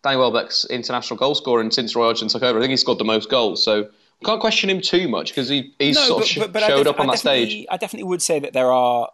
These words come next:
Speaker 2: uh, there are people who question, you know, the, uh, A, the fitness of Welbeck, and
Speaker 1: Yep.
Speaker 2: B, whether there's someone else who should just be starting ahead of him, say a Vardy
Speaker 1: Yeah,
Speaker 2: who's starting on
Speaker 1: exactly,
Speaker 2: the bench here.
Speaker 1: Vardy.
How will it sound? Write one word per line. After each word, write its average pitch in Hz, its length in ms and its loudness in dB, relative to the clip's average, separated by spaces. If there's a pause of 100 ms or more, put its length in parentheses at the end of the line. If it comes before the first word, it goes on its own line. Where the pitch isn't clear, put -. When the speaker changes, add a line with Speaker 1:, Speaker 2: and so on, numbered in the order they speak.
Speaker 2:
uh, 113 300 -2 (180)
there 110 180 -2
are 110 60 -4
people 113 260 -14
who 113 60 -10
question, 107 680 -12
you 117 120 -14
know, 101 220 -14
the, - 200 -16 (200)
uh, - 40 -14 (100)
A, 113 320 -6 (120)
the 117 100 -20
fitness - 360 -14
of 104 220 -18 (140)
Welbeck, 104 560 -14 (340)
and - 80 -2
Speaker 1:
Yep. 110 120 2
Speaker 2:
B, 107 340 -6
whether 101 240 -6
there's 98 220 -14
someone 98 240 -8
else - 200 -12
who - 80 -16
should - 140 -20
just - 180 -16
be - 80 -18
starting - 360 -10
ahead - 100 -8
of 101 80 -16
him, - 100 -16
say - 160 -12
a 101 60 -14
Vardy 110 220 0
Speaker 1:
Yeah, - 180 0
Speaker 2:
who's - 160 -4
starting - 320 -8
on - 20 -4
Speaker 1:
exactly, 107 380 -2
Speaker 2:
the 104 60 -2
bench 110 200 2
here. 107 100 0
Speaker 1:
Vardy. - 100 -14